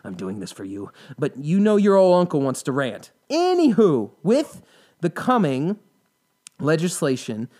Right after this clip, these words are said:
comes a heap of opportunity for our industry. Marijuana or cannabis establishments in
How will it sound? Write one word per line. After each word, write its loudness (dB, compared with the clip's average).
comes -2
a 0
heap -4
of -2
opportunity -2
for -4
our -2
industry. -10
Marijuana 0
or -2
cannabis -4
establishments -6
in 0